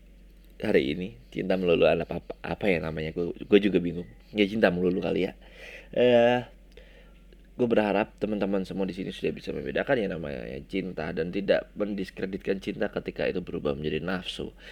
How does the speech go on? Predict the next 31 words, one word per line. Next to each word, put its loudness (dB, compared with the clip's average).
Karena -2
cinta 0
yang 6
berlebih -2
akan -6
menjadi -6
nafsu -10
dan -4
itu -10
sudah -12
pasti. -14
Bukan -4
berarti, -4
eh, 4
tidak -2
akan -2
terjadi, -2
tapi -6
jangan -2
berpikir -4
di -2
mana -4
kalian 2
dibodohi -2
oleh -8
nafsu. -14
Paling 2
itu -4
dulu 2
dari 4
gue. 8